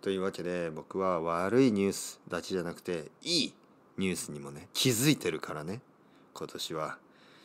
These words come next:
あのー、いいことにもっと気がつく。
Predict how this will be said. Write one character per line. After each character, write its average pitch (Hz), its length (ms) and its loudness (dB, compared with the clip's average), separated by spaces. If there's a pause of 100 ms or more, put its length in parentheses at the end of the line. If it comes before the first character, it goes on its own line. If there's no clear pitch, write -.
(240)
あ 82 220 -6
の 76 1000 -10
ー、 220 80 6
い - 20 10
い - 40 2
こ - 160 4
と - 80 -6
に 76 180 -8 (100)
も 120 120 2
っ - 60 0
と - 120 -8
気 107 200 -2
が 107 100 6
つ - 140 -8
く。 - 180 -6